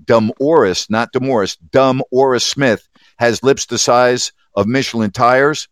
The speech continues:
No, I don't think that's the right way for a person that's employed in the National Football League to talk about the N F L P A.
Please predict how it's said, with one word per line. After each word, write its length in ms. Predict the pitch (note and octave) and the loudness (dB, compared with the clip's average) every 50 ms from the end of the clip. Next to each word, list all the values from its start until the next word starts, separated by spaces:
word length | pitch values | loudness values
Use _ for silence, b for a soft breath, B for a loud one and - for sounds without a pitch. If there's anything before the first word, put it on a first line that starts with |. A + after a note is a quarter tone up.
| _ _ _ _ _ _ _ | _ _ _ _ _ _ _
No, 160 | D#3 E3+ D3 | 0 2 2
I 60 | B2 | 4
don't 180 | B2 C#3 D3 - | 2 2 0 -2
think 180 | - D3 A#2+ - | -6 -8 -2 0
that's 240 | C#3 B2+ - - | 0 0 0 0
the 100 | - B2 | -4 -2
right 260 | G#2+ A#2 B2 B2 A2+ A#2 | 2 2 2 2 2 0
way 180 | A#2+ B2 A#2 | 0 0 0
for 300 | A2 - A#2+ A#2+ A2+ A2 | -2 -2 -4 -2 -2 -2
a 80 | G2 G2 | -2 -4
person 560 | - _ - C#3 D3 - - A2+ G2+ G2 b b b b b b | -8 _ -8 -8 -6 -4 -4 -4 -4 -4 b b b b b b
that's 220 | A#2 A2+ - - | -2 -2 0 0
employed 340 | A2+ F#2+ - C#3 C#3+ C#3 B2 | -4 -4 -2 0 0 2 0
in 80 | A#2 G#2+ | 0 -2
the 80 | G#2+ | -2
National 380 | A2+ A#2+ A#2+ A2+ - - G#2+ G2+ | 0 0 -2 -2 -2 -4 -6 -6
Football 480 | - - D3 C#3+ - B2 A2+ G#2 G2+ | -2 -2 -4 -4 -2 -2 0 0 2
League 240 | G2+ G#2 G#2 G2 - _ _ _ _ | 2 0 0 -2 -6 _ _ _ _
to 80 | - G#2+ | -12 -10
talk 280 | - - B2 B2+ - | -4 -2 -2 -2 -2
about 240 | B2 A2 A#2 A2 - | 0 0 0 0 0
the 120 | - A2+ A2+ | 0 -2 -2
N 80 | A2 A2 | 0 0
F 140 | G#2 - | 0 0
L 140 | - G#2 G2 | 0 -2 -2
P 280 | F#2+ - - A#2+ B2 C#3 | -2 -4 -4 0 2 2
A. 180 | C#3 G#2 D#2 | 2 2 0